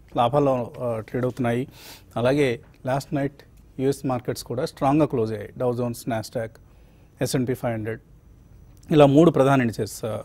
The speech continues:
ఆ, ఎస్ఎండ్పీ అయితే మొదటిసారిగా మూడు వేల నాలుగు వందల మార్కును క్రాస్ చేసింది. అలాగే Nasdaq మరొక ఫ్రెష్, ఆ, హై. In fact, uh, Nasdaq and now ఎన్ఎస్ఈ మన Nifty fifty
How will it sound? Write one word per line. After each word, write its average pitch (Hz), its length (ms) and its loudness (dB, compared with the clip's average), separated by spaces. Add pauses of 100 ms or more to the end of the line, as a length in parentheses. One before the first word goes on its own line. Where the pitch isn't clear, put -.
ఆ, 113 240 -4
ఎస్ఎండ్పీ 135 320 -4
అయితే 139 360 0 (680)
మొదటిసారిగా 139 640 6 (140)
మూడు 143 180 6
వేల 143 140 6
నాలుగు 123 260 2
వందల 123 160 2
మార్కును 120 460 0 (300)
క్రాస్ 127 320 4
చేసింది. 123 400 0 (540)
అలాగే 123 400 2 (680)
Nasdaq 127 400 -2 (280)
మరొక 127 380 0
ఫ్రెష్, - 560 -6
ఆ, 107 260 -2 (500)
హై. 131 180 2 (300)
In 135 60 -2
fact, 143 280 2
uh, 123 160 4
Nasdaq 143 580 -2
and 135 120 0
now 139 180 0
ఎన్ఎస్ఈ 135 420 -2 (640)
మన 117 200 -2
Nifty 127 320 -2
fifty 143 440 -2